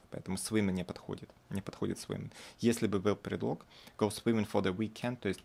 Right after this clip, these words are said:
э, куда-то едут на выходные поплавать. I'm booking our flights online.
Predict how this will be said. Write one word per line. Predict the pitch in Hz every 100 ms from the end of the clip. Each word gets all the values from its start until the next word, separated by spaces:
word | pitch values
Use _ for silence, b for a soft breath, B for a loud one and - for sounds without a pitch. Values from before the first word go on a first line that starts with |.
| -
э, | 87 95 - - - -
куда-то | - 95 -
едут | 95 87 - - - - _ - -
на | 104 101 101 - - B B B B B -
выходные | - 107 104
поплавать. | - - 151 117 87 - B B B - 127
I'm | 135 135 120
booking | 131 147 - 120 135 -
our | 110 110 104 101 123 -
flights | - 107 110 117 - -
online. | 110 101 104 123 151